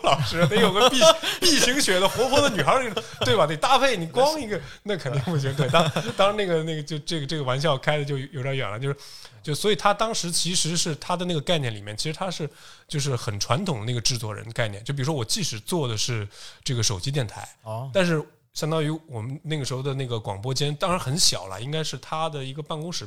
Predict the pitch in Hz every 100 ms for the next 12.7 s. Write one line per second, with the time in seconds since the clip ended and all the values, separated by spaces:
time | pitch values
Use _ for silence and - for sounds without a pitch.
0 | - - 190 - - 202 226 214 233 -
1 | 165 - 185 131 107 147 170 - - -
2 | - 131 135 196 208 - 196 131 131 143
3 | 143 131 - _ _ _ - 143 143 131
4 | - 143 131 113 127 139 - _ - 165
5 | 160 175 180 190 - 120 127 127 120 113
6 | 143 110 127 123 101 113 - _ _ 160
7 | 127 123 120 127 131 127 131 107 101 95
8 | 107 _ _ 120 110 185 127 135 196 247
9 | 160 - 95 98 135 - - 156 165 131
10 | 160 147 127 135 151 165 165 120 147 147
11 | 151 95 101 98 104 139 143 113 127 127
12 | 123 120 117 110 110 135 127